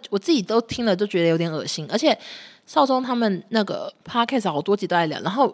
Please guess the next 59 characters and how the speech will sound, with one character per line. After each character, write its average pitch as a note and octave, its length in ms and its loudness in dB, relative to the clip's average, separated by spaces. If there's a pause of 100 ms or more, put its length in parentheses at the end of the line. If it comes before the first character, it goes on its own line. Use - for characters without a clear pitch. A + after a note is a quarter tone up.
我 G3 100 4
就 D4 100 4
真 D4 140 2
的 C4+ 120 4
因 B3 80 0
为 C4 80 6
不 B3 200 2
想 D#3 220 0
听， G3 140 -2
然 G3+ 100 2
后 A3+ 100 4
我 F3 140 2
累 F#3+ 160 4
积 G3 180 -4
三 G3 260 -2
集 F3 160 -6
没 C#3 180 -8
听 D#3+ 220 -8
耶， D3 60 -6
然 D#3+ 120 0
后 G#3 60 4
上 A#3 160 -2
次 A#3+ 100 0
开 - 200 0
长 - 200 -6
途 E3+ 140 -4
才 D3 200 -4
听， D#3 200 -12 (240)
然 F3+ 120 0
后 A#3+ 80 6
结 A#3 100 2
果 F3+ 120 4
少 A#3 180 0
中 G#3+ 160 0
讲 F3+ 160 -2
到 G#3 140 2
什 G#3+ 100 -6
么 C#3 200 -6 (120)
脚 D3 200 0
的 D3+ 160 0
什 D#3 160 -8
么 C#3 120 -6
东 D#3+ 220 -6
西， F#3 140 -4
我， B2+ 160 -2
我 F#3 80 0
不 C4+ 80 0
想 A#3 140 4
讲 G#3 140 0
出 - 120 -4
来， F3 80 4
因 A3+ 60 0
为 A#3+ 40 0
我 F#3+ 60 0
怕 F#3 140 -4
大 F#3+ 100 -2
家 F3+ 80 -2
想 - 200 -6
吐， D#3+ 200 -8